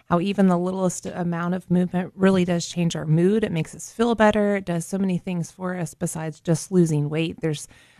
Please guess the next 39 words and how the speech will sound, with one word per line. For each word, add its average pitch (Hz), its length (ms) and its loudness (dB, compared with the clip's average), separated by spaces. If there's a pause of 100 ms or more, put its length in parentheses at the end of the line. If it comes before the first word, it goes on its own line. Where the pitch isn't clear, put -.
there's 190 140 8
a 190 60 4
lot 185 160 6
of 175 80 0
research 170 460 -8
that 165 200 -8
says 165 380 -6
the 170 120 -4
dopamine 170 500 2
that's 160 200 -8
released 160 400 -8
when 170 200 -4
you 160 160 -6
move 180 480 6 (360)
is 165 240 8
so - 360 0
beneficial 175 540 0
for 170 180 -8
you 165 380 -2
in 170 340 -8
so - 140 2
many 196 200 4
ways, 156 340 -8
just - 240 -4
for, - 120 -12
like, - 180 -12
healthiness, 170 760 0
not 180 180 -6
necessarily 170 540 -6
focusing 165 480 -4
on 156 240 -2
changing 165 320 -2
the 151 80 -2
number 160 320 -2
on 156 120 -6
the 151 80 -10
scale, 180 520 -2
but 170 280 -6
for, 160 460 -4